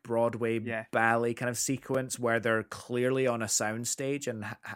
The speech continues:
Speaker 1: and going through this montage of him buying loads of expensive shit
Speaker 2: Yeah,
Speaker 1: and,
Speaker 2: I thought
Speaker 1: and
Speaker 2: it was
Speaker 1: living
Speaker 2: really
Speaker 1: his
Speaker 2: good.
Speaker 1: biggest life, and having that song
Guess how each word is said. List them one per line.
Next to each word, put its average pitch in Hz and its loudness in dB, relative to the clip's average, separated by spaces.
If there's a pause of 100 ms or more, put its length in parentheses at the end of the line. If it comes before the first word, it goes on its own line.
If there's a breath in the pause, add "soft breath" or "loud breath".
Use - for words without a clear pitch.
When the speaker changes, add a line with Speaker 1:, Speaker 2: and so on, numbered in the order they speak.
(160)
Speaker 1:
and 110 -6
going 113 0
through 117 -4
this 110 -2
montage 107 -2
of 104 -10
him 104 -6
buying 104 -4
loads 107 -4
of 101 -10
expensive 101 -6
shit 110 -2 (340 loud breath)
Speaker 2:
Yeah, 135 8
Speaker 1:
and, 120 0
Speaker 2:
I - 6
thought 143 8
Speaker 1:
and 139 4
Speaker 2:
it 127 2
was 123 0
Speaker 1:
living 127 4
Speaker 2:
really 123 2
Speaker 1:
his 113 0
Speaker 2:
good. 113 -8
Speaker 1:
biggest 117 0
life, 117 0
and 113 2 (120)
having 123 -2
that 107 -4
song 98 0